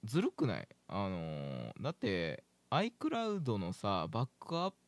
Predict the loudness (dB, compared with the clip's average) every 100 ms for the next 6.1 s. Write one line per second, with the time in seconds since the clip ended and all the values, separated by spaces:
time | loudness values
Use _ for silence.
0 | -2 2 2 2 0 -2 -6 -14 _ _
1 | -20 -4 2 2 2 -2 -12 -16 -14 -14
2 | -16 -14 -4 0 2 2 2 2 2 2
3 | 0 0 -2 0 0 -2 -4 0 2 2
4 | 0 0 0 -2 -2 -6 -14 -6 -2 0
5 | -2 0 -2 -2 -2 0 2 2 2 0
6 | -2